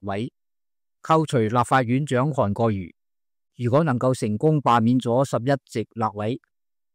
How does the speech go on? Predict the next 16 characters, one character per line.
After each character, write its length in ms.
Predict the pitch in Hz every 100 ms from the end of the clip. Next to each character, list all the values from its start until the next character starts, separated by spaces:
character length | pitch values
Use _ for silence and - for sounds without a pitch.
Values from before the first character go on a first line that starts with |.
| _ -
民 200 | 117 113
進 240 | 147 147
黨 300 | 127 123 165
先 180 | - 180
至 140 | 156
能 180 | 135 101
夠 180 | 123 123
喺 220 | 131 160
補 260 | - 120 151
選 220 | 139 139
之 100 | 151
前 320 | - 107 90 -
短 160 | - 113 143
暫 320 | 135 101 101 -
過 180 | 110
半。 320 | 107 110 98